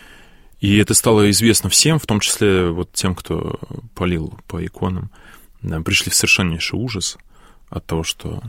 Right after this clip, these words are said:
м, какое-то такое знамение произошло. И вот это насилие, и вот эта, м, жестокость, которая есть, э, у людей, она иногда, м, останавливается только вот через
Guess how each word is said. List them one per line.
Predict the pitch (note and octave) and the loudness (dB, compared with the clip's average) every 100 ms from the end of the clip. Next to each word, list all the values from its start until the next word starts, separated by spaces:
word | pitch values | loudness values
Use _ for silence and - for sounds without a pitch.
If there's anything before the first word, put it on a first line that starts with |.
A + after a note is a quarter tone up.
| A#2+ | -12
м, | G2+ G2+ G#2 G2+ - | -10 -10 -10 -10 -12
какое-то | - - | -12 -10
такое | - F3 | -4 -2
знамение | F#2 F2 D#2+ E2+ | 0 0 -2 -6
произошло. | - F2+ F2 - - G#2+ - - - - | -6 -6 -2 -4 -6 -14 -16 -20 -20 -8
И | - G2+ G#2 G#2 G#2 | -2 2 4 4 4
вот | F#2+ G#2+ | 4 2
это | A2+ A2+ G#2+ G2 | 2 2 2 0
насилие, | A2 G#2 - - E3+ B2+ F2 E2+ - - - _ - | 0 2 4 4 4 2 0 -4 -10 -20 -20 _ -6
и | |
вот | F#2 G2 | -2 -2
эта, | - F#2 F2 F2 - - - | -2 0 0 -2 -8 -20 -12
м, | F#2 F2+ F2+ - G2 | -8 -4 -4 -2 0
жестокость, | - - D3+ - F2 - | 0 2 0 -2 -8 -6
которая | - - F2+ | -6 -2 0
есть, | F2+ - - | 0 -2 -6
э, | - - - | -6 -8 -8
у | - - - F#2+ | -8 -8 -6 -2
людей, | F#2 F2+ E2+ | -2 -2 -2
она | E2+ F#2+ B2 | -2 0 2
иногда, | G#2+ F2 G2 G#2+ - - - - - | 0 0 0 -2 -6 -18 -20 -20 -8
м, | G2+ F#2+ F#2 | -2 0 -2
останавливается | - - G#2+ A2+ B2+ A2 G2 - | -2 0 2 2 2 2 2 -2
только | - G#2+ - F#2+ | 0 0 0 -2
вот | E2+ F2+ F#2+ - | 0 0 0 -4
через | - F2+ F#2 - | -2 0 0 -2